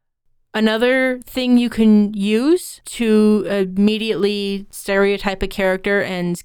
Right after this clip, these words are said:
give your readers a quick mental image of them is a physical descriptor of some kind. I do this especially in fight scenes where we don't care about the characters afterwards, so I don't want to name them.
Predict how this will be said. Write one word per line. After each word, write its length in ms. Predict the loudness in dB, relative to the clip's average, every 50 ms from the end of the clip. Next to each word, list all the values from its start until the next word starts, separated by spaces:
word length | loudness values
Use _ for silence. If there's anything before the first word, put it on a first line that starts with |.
| _
give 280 | -6 -4 -4 -4 -4 -4
your 400 | -2 0 2 2 0 0 -4 -6 -2
readers 380 | -2 0 2 2 0 0 -2 -4
a 40 |
quick 280 | -6 -4 -4 -4 -2 -2
mental 320 | -4 -2 -2 -2 -2 -2
image 260 | 0 2 2 0 0 -2
of 140 | -4 -2
them 280 | -2 -2 -2 -2 -4 -6 -8 -20 _ _ _ _ _
is 460 | -6 -4 -4 -4 -4 -6 -8 -14 -16 _ -8
a 80 | -8 -8
physical 580 | -6 -4 -2 -2 -2 -2 -6 -4 -2 -2 -2
descriptor 580 | -2 -4 -6 -8 -4 -4 -4 -4 -2 -2 -4 -4
of 80 | -4
some 200 | -6 -8 -8 -8
kind. 400 | -8 -6 -6 -8 -8 -8 -12 -18 -20 -20 _ _ _ _ _ _ _ _ _ _ _ _ -4
I 140 | -2 -2 -2
do 180 | 0 -2 0
this 220 | 0 -2 -2 -4 -8
especially 520 | -12 -4 -2 -2 -2 -2 -4 -4 -4 -4
in 120 | -4 -6
fight 280 | -2 -2 -2 -4 -4 -8
scenes 520 | -8 -6 -4 -2 0 0 0 0 -2 -6 -12 -2
where 200 | 0 2 2 4
we 120 | 4 2
don't 340 | 0 0 -2 -2 -2 -4 -8
care 520 | -10 -8 -4 -2 0 2 2 2 2 0 -2
about 880 | -4 -4 -2 -2 -4 -6 -4 -2 0 2 4 4 2 2 0 -8 -18 -14 -6
the 80 | -6 -4
characters 500 | -2 0 0 0 0 0 -2 -4 -4 -4
afterwards, 580 | -4 -6 -6 -4 0 0 2 2 2 2 0 -2
so 80 | -4 -4
I 80 | -2
don't 200 | 0 0 -2 -2
want 160 | -2 -4 -4 -2
to 60 | -2
name 280 | -2 -2 0 2 0
them. 260 | 0 0 0 -2 -2